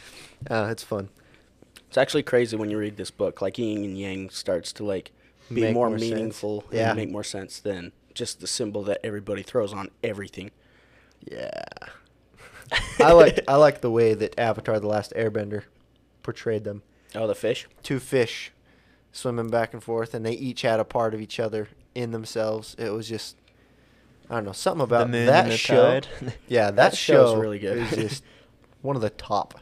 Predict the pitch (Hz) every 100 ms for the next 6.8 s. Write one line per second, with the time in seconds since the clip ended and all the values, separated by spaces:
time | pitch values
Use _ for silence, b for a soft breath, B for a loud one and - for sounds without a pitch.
0 | - - 220 233 226 202 - _ - 175
1 | B B - 117 117 131 123 156 - -
2 | 135 104 - - 147 107 - - 117 -
3 | b b b b - 151 123 - 120 113
4 | 123 107 107 107 - 107 104 101 101 98
5 | _ _ - - 98 98 104 - 113 98
6 | - _ _ _ - 107 107 120